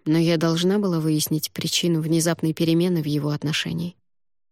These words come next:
Он посмотрел в сторону, словно не желая встречаться со мной взглядом, и признался:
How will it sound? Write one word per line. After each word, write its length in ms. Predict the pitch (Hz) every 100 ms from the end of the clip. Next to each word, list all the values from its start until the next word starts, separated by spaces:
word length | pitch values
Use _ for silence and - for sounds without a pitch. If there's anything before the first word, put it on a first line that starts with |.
| _ _ _ _ -
Он 120 | 185
посмотрел 480 | 190 - 196 202 202
в 80 | 185
сторону, 460 | - 214 214 202
словно 340 | 190 - 180 185
не 160 | 180
желая 360 | 170 170 175 180
встречаться 580 | - - 165 - 170 170
со 140 | -
мной 160 | 160 160
взглядом, 500 | 165 175 202 170 156
и 80 | 160
признался: 680 | - 160 160 143 - 165